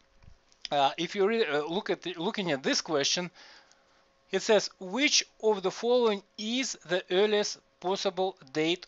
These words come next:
of entry for the merchandise?" So the buzz, buzzwords over here, or the buzz phrase rather,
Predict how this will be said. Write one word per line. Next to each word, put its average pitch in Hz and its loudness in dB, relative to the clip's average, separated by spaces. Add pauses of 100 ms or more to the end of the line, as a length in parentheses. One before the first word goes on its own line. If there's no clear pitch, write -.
of 156 -4
entry 165 0 (100)
for 156 -2 (160)
the 139 -2
merchandise?" 139 -2 (1080)
So 175 0 (1080)
the 170 4 (280)
buzz, 220 6 (240)
buzzwords 220 6
over 139 -2
here, 208 0
or 131 2
the 127 0
buzz 156 6
phrase 196 0
rather, 123 -2